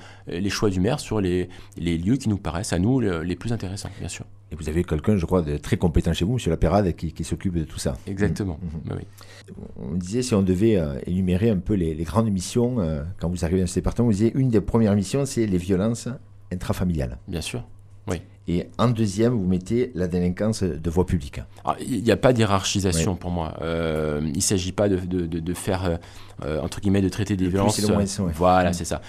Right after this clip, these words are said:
Speaker 2: Mm.
Speaker 1: Ça doit être fait conjointement. C'est, c'est deux choses extrêmement différentes, mais, euh, mais, euh, on observe effectivement une hausse du, des, des cas de violence conjugale qui correspond pas forcément à une hausse des, des, des faits en tant que tels,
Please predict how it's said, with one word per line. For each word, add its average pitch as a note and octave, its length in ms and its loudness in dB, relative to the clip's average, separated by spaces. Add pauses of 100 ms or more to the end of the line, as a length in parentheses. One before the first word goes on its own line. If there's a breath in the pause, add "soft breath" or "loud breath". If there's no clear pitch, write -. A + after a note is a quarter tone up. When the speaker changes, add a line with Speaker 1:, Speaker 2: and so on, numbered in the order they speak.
(120)
Speaker 2:
Mm. F#3 40 -8
Speaker 1:
Ça A#2 140 2
doit A2+ 120 6
être A2 100 2
fait A#2+ 100 4
conjointement. G#2 640 0 (240 loud breath)
C'est, - 140 -6
c'est - 140 0
deux A#2 120 2
choses A#2 220 2
extrêmement G#2 400 2
différentes, G2 580 -2 (340 loud breath)
mais, F#2+ 360 4
euh, E2+ 500 2 (540 loud breath)
mais, E2+ 380 0
euh, D2+ 500 -2
on G2+ 140 0
observe G#2+ 280 2
effectivement G#2 520 0
une G2 120 2
hausse B2 440 2 (320 loud breath)
du, D#2 840 -4
des, D#2 260 -6
des F2 140 -4
cas G2+ 180 -2
de E2 100 -2
violence E2 300 -4
conjugale G2+ 580 0 (420 loud breath)
qui A2 140 -4
correspond G#2+ 500 -2
pas C3 200 0
forcément B2 640 2
à G2+ 80 4
une G2+ 180 4
hausse B2 380 2
des, F#2+ 180 0
des, F2+ 240 2
des F2+ 180 -2
faits A2 160 0
en G#2+ 60 2
tant G2+ 140 -2
que - 80 -12
tels, B2+ 260 2